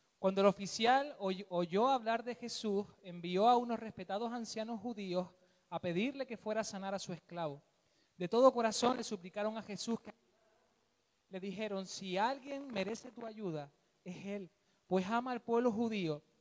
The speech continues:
y hasta construyó una sinagoga para nosotros.' Entonces Jesús fue con ellos, pero justo antes de que llegaran a la casa, el oficial envió a unos amigos a decir:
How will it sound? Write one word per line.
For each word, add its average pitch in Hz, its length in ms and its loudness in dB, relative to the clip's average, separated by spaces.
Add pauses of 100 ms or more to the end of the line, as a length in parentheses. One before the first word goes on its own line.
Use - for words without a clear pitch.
(160)
y 180 120 -6
hasta 175 200 -6
construyó 170 540 -4
una 226 140 -4
sinagoga 180 640 2 (320)
para 165 200 -4
nosotros.' 147 520 -6 (840)
Entonces 247 600 4
Jesús 208 260 -4
fue 247 200 2
con 214 160 0
ellos, 165 420 4
pero 170 240 0
justo 254 420 4
antes 247 280 0
de 240 80 -4
que 220 100 -4
llegaran 214 380 2
a 240 40 2
la 233 120 4
casa, 185 420 0 (380)
el 175 120 4
oficial 214 600 4
envió 208 320 6
a 226 40 12
unos 233 220 6
amigos 220 320 2
a 208 40 0
decir: - 140 -8